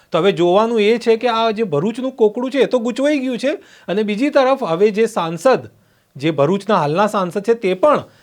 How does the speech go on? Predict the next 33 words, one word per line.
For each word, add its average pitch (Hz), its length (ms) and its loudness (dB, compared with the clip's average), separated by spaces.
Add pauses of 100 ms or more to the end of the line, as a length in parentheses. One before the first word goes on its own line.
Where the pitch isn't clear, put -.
(200)
તેમના 214 240 0
નિવેદનોમાં 262 680 2
જ 262 100 -10
ક્યાંક 247 220 -2
ને 254 120 -2
ક્યાંક 254 280 -4
કન્ફ્યુઝન 226 560 0
દેખાઈ 208 360 2
રહ્યું 185 280 0
છે. 233 260 0 (200)
કારણ 247 320 2
કે 214 120 -6
એક 185 280 -4
તરફ 202 180 4
પહેલે 208 420 2
એ 226 40 0
કહેતા 214 260 2
હતા 220 160 2
મુ-, 185 260 -6
મુમતાઝ 180 480 0
પટેલ 208 240 -2
મજબૂત 185 400 -2
ઉમેદવાર 214 420 2
છે 247 160 -4 (360)
અને 165 140 -2
હવે 175 200 2
જ્યારે 202 220 4
મુમતાઝ 196 360 0
પટેલ 214 260 0
પ્રચાર 208 460 2
કરી 254 220 0
રહ્યા 202 220 4
છે 196 240 -4